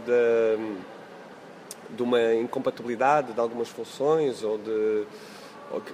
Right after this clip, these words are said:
que, que, que poderia haver essa análise também, como é, como é que um diretor também é, é programador, não. Acho que ainda vai a, a montante, a questão ainda é anterior a essa. Por-,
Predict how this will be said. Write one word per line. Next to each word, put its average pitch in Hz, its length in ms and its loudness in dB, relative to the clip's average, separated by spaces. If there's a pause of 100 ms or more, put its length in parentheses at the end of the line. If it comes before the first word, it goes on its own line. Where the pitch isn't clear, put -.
que, 131 120 -10
que, - 180 -10
que - 460 -14
poderia 135 260 6
haver 131 200 4
essa 127 360 2
análise 135 480 2
também, 135 240 2
como 123 220 -2
é, 113 40 -2 (120)
como 127 140 -2
é 123 40 2
que - 180 -8
um 123 80 0
diretor 120 360 0
também 127 260 0
é, 120 440 2 (340)
é 123 60 0
programador, 123 500 2
não. 147 220 2 (460)
Acho - 160 0
que 170 80 2
ainda 156 120 8
vai 156 280 6
a, 160 100 6 (240)
a 139 40 6
montante, 156 580 6
a 131 80 8
questão 151 280 2
ainda 156 180 6
é 156 320 10
anterior 151 380 6
a 139 60 8
essa. 131 420 4
Por-, - 180 -8